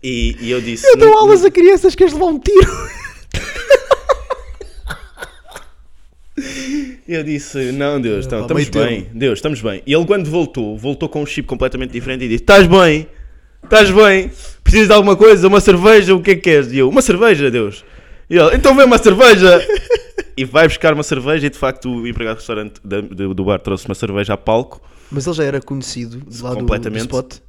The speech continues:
Speaker 1: Tanto que depois disto, isto, isto é, eu estou a fazer a sequência cronológica. A seguir entra a polícia, <laughs> entram quatro, eh, agentes da autoridade, eh, com coletes antibala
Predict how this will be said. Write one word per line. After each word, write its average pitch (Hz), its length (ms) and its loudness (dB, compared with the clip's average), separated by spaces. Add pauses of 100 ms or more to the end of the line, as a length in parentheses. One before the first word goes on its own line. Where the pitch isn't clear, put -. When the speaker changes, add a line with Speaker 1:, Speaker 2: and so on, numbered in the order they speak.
(100)
Speaker 1:
Tanto 117 320 -8
que 104 320 -12 (380)
depois 127 340 -4
disto, 110 280 -14
isto, - 260 -20
isto 107 140 -12
é, 113 60 -4
eu - 100 -12
estou 117 160 -10
a - 20 -18
fazer 120 160 -10
a 123 60 -10
sequência 131 260 -14
cronológica. 117 560 -10 (100)
A 107 120 -10
seguir - 400 -12
entra 127 260 -2
a - 40 -8
polícia, 113 460 -10 (420)
<laughs> - 380 -20
entram 113 300 -8
quatro, 117 600 -2 (120)
eh, 98 440 -10
agentes 113 260 -10
da 110 60 -6
autoridade, 101 520 -10 (240)
eh, 87 340 -16 (100)
com 92 420 -12
coletes 107 300 -10
antibala 104 500 -8